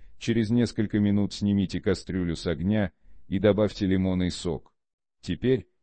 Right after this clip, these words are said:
когда ваш крем наконец готов, вы можете поместить его на основу вашего десерта. Как только вы это сделаете, поместите пирог в холодильник и дайте ему постоять в течение трёх часов.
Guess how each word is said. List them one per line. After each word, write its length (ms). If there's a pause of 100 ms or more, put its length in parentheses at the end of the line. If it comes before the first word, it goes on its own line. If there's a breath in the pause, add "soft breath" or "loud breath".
когда 300
ваш 180
крем 300
наконец 460
готов, 460 (280 soft breath)
вы 180
можете 400
поместить 580
его 220
на 140
основу 480
вашего 400
десерта. 640 (560 soft breath)
Как 200
только 300
вы 160
это 180
сделаете, 760 (280)
поместите 560
пирог 320
в 60
холодильник 720 (240)
и 120
дайте 360
ему 240
постоять 500
в 80
течение 540
трёх 320
часов. 560